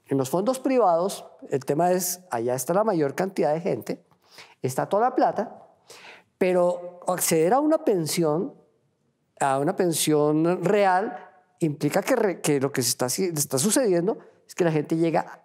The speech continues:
a una pensión de salario mínimo, que además está sustentada con un seguro que le garantiza la pensión de salario mínimo.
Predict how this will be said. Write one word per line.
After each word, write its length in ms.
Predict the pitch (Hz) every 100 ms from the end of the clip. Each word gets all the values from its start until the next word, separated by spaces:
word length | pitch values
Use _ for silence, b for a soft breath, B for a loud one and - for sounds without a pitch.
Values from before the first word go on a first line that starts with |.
| -
a 220 | 165 170
una 220 | 160 151 151
pensión 320 | 139 123 127
de 100 | 147
salario 460 | 147 117 120 151 - _ -
mínimo, 480 | 175 233 165 110 - _ B B B B
que 100 | 160
además 300 | 135 143 151
está 220 | 175 190
sustentada 720 | 190 190 208 196 180 185 185
con 200 | 147 131
un 180 | 147 151
seguro 720 | - 175 190 269 160 127 - _ _ _ _ _ _ _ -
que 100 | 131
le 100 | 131
garantiza 640 | 120 113 - 131 135 160 B B -
la 120 | 135
pensión 300 | 127 110 113
de 80 | 131
salario 380 | 131 110 113 139
mínimo. 320 | 240 175